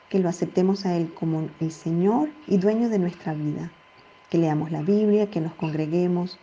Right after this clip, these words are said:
que oremos, que sirvamos al Señor en nuestra iglesia local, que compartamos nuestro testimonio con otras personas. Seguramente hay muchas formas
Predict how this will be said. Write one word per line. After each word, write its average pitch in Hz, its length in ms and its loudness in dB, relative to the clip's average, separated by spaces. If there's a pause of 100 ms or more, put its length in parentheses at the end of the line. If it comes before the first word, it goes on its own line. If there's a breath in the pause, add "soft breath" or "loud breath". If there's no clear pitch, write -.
(140)
que - 80 -6
oremos, 165 600 0
que - 80 -4
sirvamos 175 440 0
al 190 100 0
Señor 175 360 0
en 180 100 2
nuestra 170 240 -2
iglesia 170 340 0
local, 190 480 -2 (380 loud breath)
que 202 100 0
compartamos 202 640 2
nuestro 202 320 0
testimonio 190 580 0
con 175 220 0
otras 170 240 -4
personas. 156 760 -6 (440 loud breath)
Seguramente 233 560 4
hay 208 60 2
muchas 196 280 0 (180)
formas 214 540 2